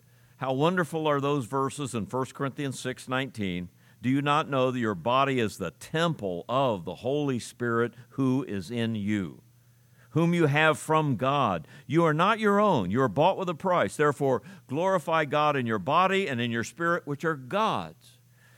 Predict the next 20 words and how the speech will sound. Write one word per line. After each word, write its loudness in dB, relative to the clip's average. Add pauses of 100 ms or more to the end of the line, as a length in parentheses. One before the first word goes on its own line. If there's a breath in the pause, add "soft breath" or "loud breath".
(140 soft breath)
So -2
he's -4
given -2
you -2
the -6
Spirit. -4
I, 0
I -6
think -6
we've -4
said -8
that -4
enough -6
this -14
morning. -10
We, -4
we've -4
gotten -2
the -2
point. -8